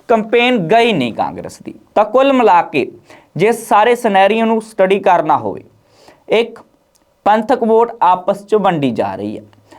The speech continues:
ਦੂਜਾ, ਬੀਜੇਪੀ ਠੀਕ ਠਾਕ ਸਨ ਵੋ-, ਲਾ ਰਹੀ ਹੈ।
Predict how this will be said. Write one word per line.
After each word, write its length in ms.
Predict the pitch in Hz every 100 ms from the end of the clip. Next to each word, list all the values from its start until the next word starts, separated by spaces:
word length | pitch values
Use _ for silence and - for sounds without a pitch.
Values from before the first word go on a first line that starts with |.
| -
ਦੂਜਾ, 480 | 139 180 202 202 240
ਬੀਜੇਪੀ 680 | 185 139 180 180 220 220 233
ਠੀਕ 360 | 226 - 196 -
ਠਾਕ 280 | 208 202 -
ਸਨ 320 | - 202 226
ਵੋ-, 380 | 208 165 - -
ਲਾ 380 | 135 135 139 120
ਰਹੀ 260 | 113 113
ਹੈ। 80 | 98